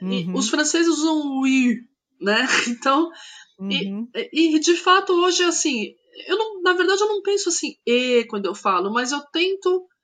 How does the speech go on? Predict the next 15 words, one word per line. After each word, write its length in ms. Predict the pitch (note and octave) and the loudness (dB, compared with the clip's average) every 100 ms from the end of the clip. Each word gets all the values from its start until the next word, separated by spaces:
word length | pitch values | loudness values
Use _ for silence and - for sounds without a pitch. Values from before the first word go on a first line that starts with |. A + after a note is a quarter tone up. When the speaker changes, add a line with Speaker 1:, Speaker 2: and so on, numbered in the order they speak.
| _ _ - | _ _ -4
Speaker 1:
ah, 280 | A#3 A3+ G#3+ - | -2 0 -2 -6
a-, 560 | - _ _ _ G#3+ | -10 _ _ _ -4
achar 300 | A#3+ - D#4+ | 0 2 2
um 80 | G4 | 2
efeito 600 | F4 - - D4+ F4 C#4 | 0 -2 -2 0 0 -2
da 120 | A3 | -4
minha 260 | A3 G#3 G3 | -4 -4 -4
flauta 680 | - F3 E3 E3+ F#3 A3 B3 | -6 -4 -2 0 -2 -4 -6
que 180 | - C4+ | -6 -10
possa 420 | - C#4 C#4 C#4+ | -2 -2 -2 -4
simular 920 | - F4+ G4+ F#4+ A#3+ G3+ A3+ C#4+ - | -2 -2 0 0 2 2 2 0 -2
essa, 440 | A#3+ A#3+ B3+ A#3 G#3 | -4 -2 0 0 0
essa 400 | A3 A3+ - A3 | -4 -4 -6 -6
sílaba 600 | - - D4 D4+ C#4 C4+ | -4 -4 0 0 -2 -4
que 340 | C4 C4 C4 | -6 -6 -6